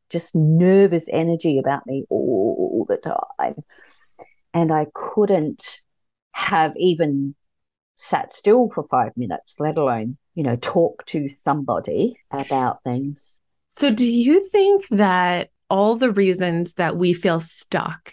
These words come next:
Speaker 2: as adults are rooted back in our childhood or our younger years?
Speaker 1: I do. I think that, and so this is, I say that because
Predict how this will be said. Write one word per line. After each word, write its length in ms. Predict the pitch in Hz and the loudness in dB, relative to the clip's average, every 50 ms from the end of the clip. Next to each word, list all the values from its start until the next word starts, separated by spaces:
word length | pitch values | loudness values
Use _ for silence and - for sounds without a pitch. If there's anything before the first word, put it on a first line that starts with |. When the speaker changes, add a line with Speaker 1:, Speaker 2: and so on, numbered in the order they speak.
| - - - | -12 -6 -2
Speaker 2:
as 320 | 170 156 156 160 160 - | 0 0 0 -2 -4 -4
adults 760 | - 175 165 160 170 156 143 143 165 220 240 - - - - - _ - | -4 -4 -2 -2 -2 -2 -2 0 0 -2 -2 -2 -6 -8 -8 -10 _ -4
are 520 | - 175 175 170 165 165 160 156 156 - - | -2 0 0 2 2 2 2 2 0 0 -2
rooted 760 | 160 156 165 165 165 165 175 185 185 185 190 185 190 - 196 | 0 2 2 4 4 4 4 2 2 2 2 2 0 -2 -2
back 360 | 185 160 160 165 160 165 - | -2 -2 -2 -4 -6 -8 -8
in 220 | - 175 165 156 | -6 -4 -4 -2
our 160 | 151 151 156 | -2 -2 -4
childhood 920 | 156 - - 165 151 151 147 147 156 160 - - 185 180 175 175 175 170 - - | -4 -6 -6 -4 -2 -2 -2 -2 -2 -4 -4 -2 0 2 2 2 2 0 -2 -2
or 220 | 160 156 151 147 | -2 0 0 0
our 200 | 143 147 - 151 | -2 -2 -2 -2
younger 420 | 151 151 151 147 151 156 156 151 | -2 -2 -2 -2 -2 -2 -2 -2
years? 680 | 151 156 165 151 151 151 165 214 285 359 - - - - _ _ _ _ _ _ - | 0 0 -2 -2 0 0 0 0 -2 -2 -4 -8 -14 -18 _ _ _ _ _ _ 0
Speaker 1:
I 140 | 180 185 190 | 2 2 0
do. 600 | 180 185 202 214 196 180 160 120 90 101 - - _ _ _ _ | 0 0 2 4 4 4 2 0 -2 -4 -8 -12 _ _ _ _
I 120 | - 185 185 | -2 -2 -2
think 380 | - - - 220 220 220 226 - _ - | -4 -4 -2 0 0 0 -2 -4 _ 2
that, 240 | - - 147 - - - _ _ _ _ - | 4 4 4 2 0 -4 _ _ _ _ -2
and 200 | 190 190 185 180 | 0 0 0 0
so 220 | - 214 202 196 - - | 2 2 2 2 0 -2
this 300 | 185 196 254 269 - - | 0 2 2 2 0 -2
is, 100 | 226 - _ - | -8 -8 _ 0
I 220 | - 202 196 196 - _ _ | 2 2 2 0 -4 _ _
say 320 | - 233 220 233 262 269 247 | 0 2 4 4 4 4 4
that 180 | 208 175 - - | 2 0 0 -2
because 400 | 180 - - 202 185 185 - | -8 -4 -2 -2 -2 -2 -4